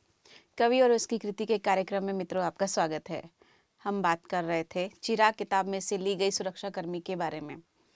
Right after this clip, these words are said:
वो कविता जो एक हमें अपने वीरों को सलाम करती है, नमन करती है और वो वीर जो वीर गति को प्राप्त होते हैं।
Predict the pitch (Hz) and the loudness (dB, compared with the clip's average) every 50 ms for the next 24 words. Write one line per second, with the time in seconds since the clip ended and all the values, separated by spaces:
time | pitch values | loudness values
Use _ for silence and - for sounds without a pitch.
0 | _ _ _ _ _ _ _ _ _ _ _ _ _ _ - 180 180 175 - 202 | _ _ _ _ _ _ _ _ _ _ _ _ _ _ -10 -8 -8 -4 -2 -2
1 | 180 165 180 180 - 175 180 190 - _ _ _ _ _ _ - 196 170 - 196 | 0 0 -2 -2 0 -2 -2 -2 -6 _ _ _ _ _ _ -12 -8 -2 2 2
2 | 190 175 - _ - 180 175 170 - - - _ _ - _ _ _ _ _ _ | 2 2 0 _ -2 -2 -2 -2 -4 -14 -20 _ _ -20 _ _ _ _ _ _
3 | _ _ _ _ _ _ _ _ - - 226 220 233 233 226 220 247 240 _ _ | _ _ _ _ _ _ _ _ -4 0 2 4 4 4 2 2 0 -4 _ _
4 | _ _ _ _ _ _ _ _ - - 190 - 208 208 196 196 202 185 190 196 | _ _ _ _ _ _ _ _ -6 -6 -4 -2 0 0 2 2 2 2 2 -2
5 | 180 202 190 - - 190 175 170 170 165 - 165 160 151 _ - 165 160 160 156 | -2 -4 -4 -2 0 0 0 0 -2 -4 -6 -10 -10 -10 _ -8 -8 -8 -8 -10
6 | - 170 - _ _ _ _ _ _ _ _ _ _ _ _ _ _ _ _ - | -12 -12 -16 _ _ _ _ _ _ _ _ _ _ _ _ _ _ _ _ -10
7 | 214 208 202 196 190 190 190 175 - 180 160 165 _ - 165 165 175 156 151 175 | -4 -2 0 0 0 0 -2 -2 -4 -6 -6 -6 _ -8 -8 -6 -6 -8 -10 -12
8 | _ _ _ _ _ _ _ - - 175 175 175 180 180 175 190 208 214 226 226 | _ _ _ _ _ _ _ -10 -8 -6 -4 -4 -4 -4 -2 0 0 0 0 0
9 | - - - - _ _ - 202 214 196 180 202 196 170 190 170 - 160 156 - | -4 -16 -20 -20 _ _ -4 -2 0 2 2 2 2 2 0 -4 -4 -6 -4 -4
10 | 190 185 - 180 165 165 _ - 165 170 - 170 156 156 147 160 | -4 -2 0 -2 -2 -2 _ -12 -12 -10 -10 -12 -12 -10 -12 -12